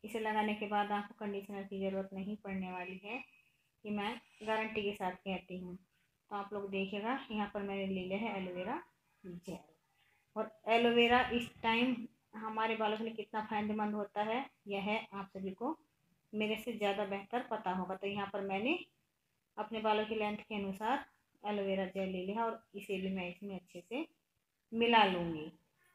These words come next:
और इसे एक अच्छे से shampoo में convert कर दूँगी, यानी कि इतना healthy shampoo बन जाएगा जो हमारे बालों से color को remove करने में हमारी मदद करेगा और हमारे बालों को soft शाइनी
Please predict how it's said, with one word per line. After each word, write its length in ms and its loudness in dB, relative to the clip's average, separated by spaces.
और 180 2
इसे 220 0
एक 160 2
अच्छे 300 -2
से 200 0
shampoo 420 -2
में 240 4
convert 320 0
कर 180 0
दूँगी, 240 -2
यानी 240 0
कि 140 0
इतना 240 -4
healthy 280 -4
shampoo 360 -8
बन 200 -2
जाएगा 300 0
जो 140 -6
हमारे 360 -4
बालों 280 -2
से 280 -4
color 260 4
को 160 2
remove 400 4
करने 240 0
में 140 0
हमारी 280 0
मदद 280 0
करेगा 380 4
और 180 4
हमारे 380 2
बालों 320 2
को 260 2
soft 420 2
शाइनी 340 0